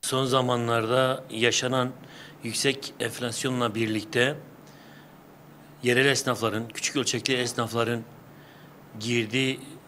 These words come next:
e, ve gider kalemlerinin artışıyla beraber zor süreç geçirmekteyiz.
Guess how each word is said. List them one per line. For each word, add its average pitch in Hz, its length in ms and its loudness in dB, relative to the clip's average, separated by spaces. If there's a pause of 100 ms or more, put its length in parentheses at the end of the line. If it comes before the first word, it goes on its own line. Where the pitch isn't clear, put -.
(260)
e, 110 360 -2
ve 120 140 4
gider 113 360 2
kalemlerinin 117 800 2
artışıyla 117 600 0 (120)
beraber 113 460 4 (640)
zor 135 400 2
süreç 127 340 0
geçirmekteyiz. 104 880 -2